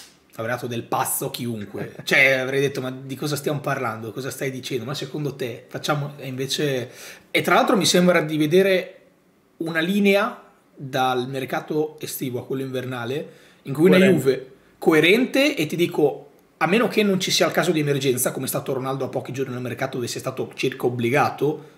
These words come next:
Speaker 1: a buttarti su Ken, perché era uno dei pochi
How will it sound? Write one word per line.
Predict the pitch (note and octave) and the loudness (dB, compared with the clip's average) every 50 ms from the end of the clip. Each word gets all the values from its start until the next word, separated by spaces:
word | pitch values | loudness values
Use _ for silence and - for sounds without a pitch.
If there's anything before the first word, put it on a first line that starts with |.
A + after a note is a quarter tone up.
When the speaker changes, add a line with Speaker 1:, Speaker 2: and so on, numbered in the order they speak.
| _ _ _ _ | _ _ _ _
Speaker 1:
a | A#2 | -10
buttarti | A#2+ A#2+ - - C3+ B2+ C3+ - B2 | -10 -10 -6 -4 -4 -4 -4 -6 -6
su | - - B2 | -6 -6 -4
Ken, | - C#3+ D3 C3+ | -2 -2 -2 -2
perché | - C3 A#2+ - A#2+ G2 F2 - - _ | -4 -8 -10 -8 -10 -10 -10 -12 -16 _
era | - A2+ | -12 -10
uno | B2 B2+ B2 A2+ | -8 -8 -8 -8
dei | A2+ A2+ | -8 -10
pochi | - - - C#3+ C#3 - - - B2 - | -10 -4 -4 -4 -4 -4 -10 -10 -10 -10